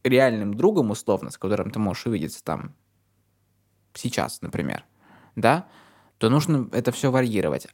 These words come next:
Опять же, понятно, что, э, ну,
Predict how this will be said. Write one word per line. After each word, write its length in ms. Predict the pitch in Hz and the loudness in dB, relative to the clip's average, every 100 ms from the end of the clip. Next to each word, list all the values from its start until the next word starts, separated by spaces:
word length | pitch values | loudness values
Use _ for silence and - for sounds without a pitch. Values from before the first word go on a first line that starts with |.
| - | -2
Опять 480 | 117 127 160 180 131 | 0 2 4 2 0
же, 80 | 110 | -6
понятно, 520 | 110 107 147 - - | -4 0 -2 -4 -10
что, 360 | - 92 95 - - - - _ - | -6 -2 -2 -4 -20 -20 -20 _ -10
э, 360 | - 62 55 - | -4 -4 -4 -6
ну, 300 | - 101 | -4 -4